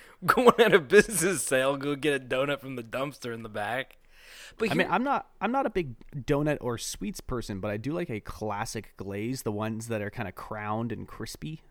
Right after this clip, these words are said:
Speaker 1: Oh, but see, do you like
Speaker 2: Little
Speaker 1: the
Speaker 2: crunch.
Speaker 1: See, do you like, okay, wait.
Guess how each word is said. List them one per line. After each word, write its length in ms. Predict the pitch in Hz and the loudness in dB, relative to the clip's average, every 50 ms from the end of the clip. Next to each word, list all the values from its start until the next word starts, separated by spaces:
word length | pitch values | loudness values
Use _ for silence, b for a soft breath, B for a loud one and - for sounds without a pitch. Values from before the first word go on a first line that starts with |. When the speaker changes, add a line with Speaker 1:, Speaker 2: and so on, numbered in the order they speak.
| _ - | _ -4
Speaker 1:
Oh, 400 | - 175 185 190 196 196 190 175 | 0 2 4 4 4 4 2 0
but 220 | 143 123 170 160 - | -2 -4 -6 -6 -6
see, 180 | - 208 190 | -6 -8 -8
do 120 | 156 143 160 | -8 -6 0
you 80 | 185 | 2
like 200 | 208 233 233 - | 2 2 2 2
Speaker 2:
Little 120 | 311 285 - | 0 -4 -4
Speaker 1:
the 60 | - | -2
Speaker 2:
crunch. 440 | 107 127 151 175 - _ - - - | -2 -2 -2 -2 -6 _ -16 -14 -10
Speaker 1:
See, 160 | - 202 214 175 | -8 -6 -6 -4
do 100 | 165 202 | 0 2
you 60 | 214 | 2
like, 160 | 226 233 226 | 2 2 2
okay, 320 | 185 160 151 - 165 156 | 0 -2 0 2 2 2
wait. 260 | 147 131 107 92 - | 2 2 0 -2 -4